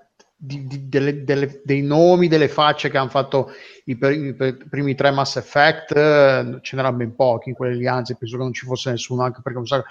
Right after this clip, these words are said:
eh, un sacco di gente se n'era andata e via dicendo, quindi, cioè,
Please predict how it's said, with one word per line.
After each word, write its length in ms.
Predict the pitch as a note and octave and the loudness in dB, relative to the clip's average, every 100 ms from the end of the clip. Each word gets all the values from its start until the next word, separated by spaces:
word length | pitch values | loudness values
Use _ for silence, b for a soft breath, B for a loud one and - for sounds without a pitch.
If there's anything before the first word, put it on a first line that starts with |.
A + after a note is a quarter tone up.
| B B B B | B B B B
eh, 180 | C3+ A#2+ | 0 2
un 100 | A#2 | 2
sacco 240 | C#3+ C3+ | -2 -2
di 80 | C3+ | 0
gente 300 | B2 C#3+ D3+ | 0 2 2
se 100 | D#3+ | 2
n'era 160 | D3+ C3+ | 4 4
andata 920 | C3 C3 C#3+ C#3+ C#3 C3+ C#3 C3+ C3 | 2 4 4 6 4 2 2 4 2
e 60 | B2+ | 2
via 160 | B2+ | 0
dicendo, 720 | B2 A#2+ C3 C3 B2 A#2+ A2+ | -2 -2 2 2 0 -4 -6
quindi, 880 | A2 B2 B2 B2 B2 B2 A#2+ A#2 A2+ - _ _ _ _ - | -8 -10 -6 -2 0 0 0 -4 -8 -14 _ _ _ _ -4
cioè, 200 | C3 | -2